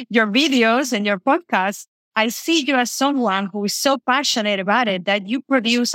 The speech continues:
a lot of content and really good quality content. So passion, passion leads you to excellence. And excellence is pretty much a requirement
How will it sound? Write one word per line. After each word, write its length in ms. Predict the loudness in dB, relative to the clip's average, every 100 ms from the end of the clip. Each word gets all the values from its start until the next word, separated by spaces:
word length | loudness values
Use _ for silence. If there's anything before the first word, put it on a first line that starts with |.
| -2
a 80 | 0
lot 280 | 2 2
of 100 | -2
content 640 | -4 -4 -4 -6 -10 -12 -18 -18 _ _ _ -2
and 180 | 0
really 220 | 2 2 2
good 200 | -2 0
quality 380 | 0 2 0
content. 640 | 0 2 4 2 -2 -4 -14 _ _
So 180 | -4 -2 -2
passion, 680 | -4 -2 0 0 0 2 0 0
passion 440 | 0 0 0 0 0
leads 440 | -4 -8 -8 -2
you 100 | -2
to 140 | 2 0
excellence. 840 | 0 -4 -4 -4 -4 -10 -16 -20 _ _ _
And 160 | 2 2
excellence 540 | 2 0 0 0 0
is 140 | -4
pretty 220 | 0 0 2
much 240 | 2 2
a 60 | 2
requirement 720 | 2 4 2 2 0 -2